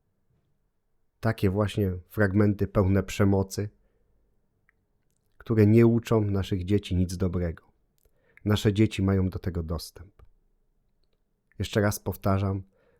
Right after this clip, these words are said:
może nie jest to content dla dzieci, ale nie jest oznaczony plus osiemnaście. Ktoś mówił, że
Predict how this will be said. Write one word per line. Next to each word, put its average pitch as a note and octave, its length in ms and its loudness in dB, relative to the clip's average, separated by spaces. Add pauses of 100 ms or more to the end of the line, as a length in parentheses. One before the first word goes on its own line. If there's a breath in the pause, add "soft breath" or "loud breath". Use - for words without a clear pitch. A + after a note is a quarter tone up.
może G#2 240 4
nie A2+ 100 6
jest A#2+ 220 4
to - 80 -4
content G#2+ 480 4
dla G2+ 140 2
dzieci, G2+ 440 -4 (480 soft breath)
ale F#2+ 200 0
nie G#2 120 4
jest G2+ 200 4
oznaczony F2+ 460 -4
plus - 260 -10
osiemnaście. D#2 680 -12 (2000)
Ktoś - 360 2
mówił, C3 420 2
że A2+ 480 2